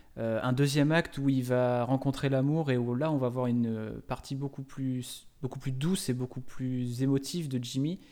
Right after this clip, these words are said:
Il va se rendre compte que l'amour c'est quand même, euh, quelque chose de, de très très fort et qu'il, il peut trouver un sens à sa vie à partir de ça. Sauf qu'à un moment il va se faire plaquer et en fait ça va,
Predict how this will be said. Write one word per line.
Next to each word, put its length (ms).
Il 60
va 100
se 100
rendre 140
compte 200
que 100
l'amour 300
c'est 160
quand 140
même, 180
euh, 180
quelque 220
chose 220
de, 180
de 100
très 200
très 180
fort 240
et 60
qu'il, 260
il 120
peut 120
trouver 260
un 120
sens 200
à 60
sa 200
vie 120
à 60
partir 300
de 80
ça. 280
Sauf 200
qu'à 120
un 20
moment 220
il 140
va 100
se 80
faire 160
plaquer 540
et 40
en 100
fait 460
ça 220
va, 480